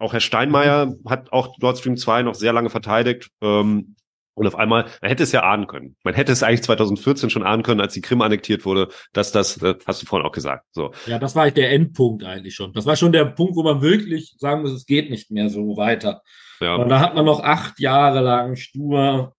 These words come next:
Speaker 2: ja, Mensch, schon vorher ahnen können. Weil
Speaker 1: Genau.
Speaker 2: ich denke mal, halt, diese ganzen autoritären Tendenzen in Russland,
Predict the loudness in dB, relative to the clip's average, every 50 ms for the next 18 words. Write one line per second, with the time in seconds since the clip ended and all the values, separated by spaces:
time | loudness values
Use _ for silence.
0 | _ _ _ _ _ -10 -6 -4 -2 -2 -2 -2 -4 -4 -2 0 0 0 0 -2
1 | -4 -2 0 0 0 2 2 0 2 2 2 2 0 -2 -2 -2 -2 -2 -2 -4
2 | -8 -12 _ _ _ _ _ _ -2 0 0 2 2 2 2 4 4 4 2 2
3 | 0 -4 -6 -4 0 0 -2 -2 -2 -6 -4 -4 -2 0 0 0 0 2 2 2
4 | 2 2 2 0 0 0 2 2 0 0 -2 -4 -6 -6 -4 0 0 0 0 0
5 | 0 2 2 2 0 -2 -6